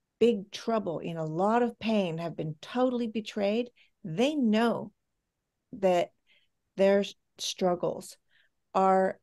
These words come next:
coming from multiple directions. So they are able to perceive the multiplicity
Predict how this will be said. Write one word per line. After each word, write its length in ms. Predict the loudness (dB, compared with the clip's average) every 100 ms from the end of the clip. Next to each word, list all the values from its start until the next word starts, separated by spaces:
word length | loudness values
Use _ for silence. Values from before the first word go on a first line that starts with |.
| -4
coming 280 | 0 0 0
from 220 | -2 2
multiple 460 | 2 0 -4 -8 -8
directions. 640 | -6 -8 -8 -14 -14 -6
So 140 | -2 0
they 260 | 2 4
are 160 | 2 0 0
able 400 | 0 0 -4 -4
to 160 | -6
perceive 720 | -8 -10 -10 -6 -4 -2 -4 -6
the 80 | -8
multiplicity 960 | -6 -8 -12 _ -4 -2 -6 -8 -10